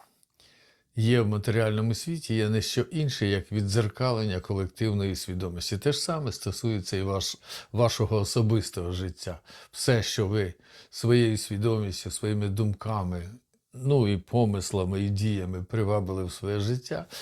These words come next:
із цього і складається ваша реальність. Е, диявол стукає в голову, Бог в серце.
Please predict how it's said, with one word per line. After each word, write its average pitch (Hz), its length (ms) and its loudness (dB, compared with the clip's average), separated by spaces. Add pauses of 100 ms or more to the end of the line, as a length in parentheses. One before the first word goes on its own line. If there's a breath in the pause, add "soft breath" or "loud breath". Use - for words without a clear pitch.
(180 loud breath)
із 127 120 0
цього 120 320 4
і 104 60 2
складається 107 680 0
ваша 95 360 -2
реальність. 87 680 -4 (560 loud breath)
Е, 95 440 4 (420)
диявол 151 600 6
стукає 127 680 2 (680)
в 98 160 -4
голову, 104 560 0 (480)
Бог 107 260 2
в - 40 -12
серце. 92 500 -8